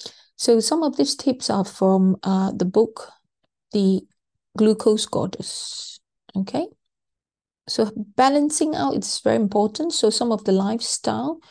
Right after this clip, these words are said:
choices are like from your nutrition, your exercise, sleep, stress management, they're all important. Now, some of these tips from the Glucose Goddess methods,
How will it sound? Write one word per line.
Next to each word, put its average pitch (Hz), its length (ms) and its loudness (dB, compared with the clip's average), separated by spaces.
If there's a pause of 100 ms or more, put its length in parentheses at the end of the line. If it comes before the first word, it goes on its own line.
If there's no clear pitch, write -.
(260)
choices 208 440 0
are 190 120 -2
like 202 260 -2
from 196 360 0
your 190 160 0
nutrition, 262 1000 0
your - 200 -6
exercise, 220 800 -4
sleep, 214 380 -2
stress - 440 -2
management, 185 540 -4
they're 190 80 -2
all 208 280 0
important. - 680 -6 (1040)
Now, 214 80 0
some 330 240 2
of 320 140 2
these - 240 0
tips - 380 -4
from 202 340 2
the 190 80 2
Glucose 247 460 2
Goddess 196 480 0
methods, 208 580 -4